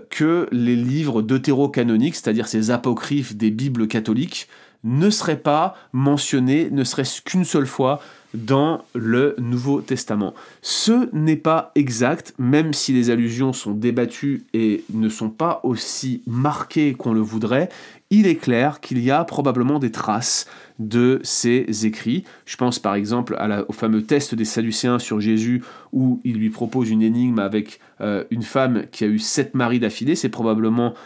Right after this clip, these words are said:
euh, issu du livre de Tobit, même si certains le contestent, je crois que c'est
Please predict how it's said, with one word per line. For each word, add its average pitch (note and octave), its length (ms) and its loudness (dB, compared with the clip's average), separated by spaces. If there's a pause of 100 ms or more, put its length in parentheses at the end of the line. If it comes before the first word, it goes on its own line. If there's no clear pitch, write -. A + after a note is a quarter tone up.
(160)
euh, G#2 180 -2 (100)
issu D3+ 580 -2
du A2+ 220 -4
livre A2 380 2
de G2 100 2
Tobit, E3+ 540 0 (300)
même C3 480 4
si B2 540 0
certains A2+ 400 -4
le G#2+ 100 2
contestent, B2+ 440 -2
je A2+ 100 -2
crois A#2+ 240 -2
que - 80 -12
c'est F#2+ 280 -4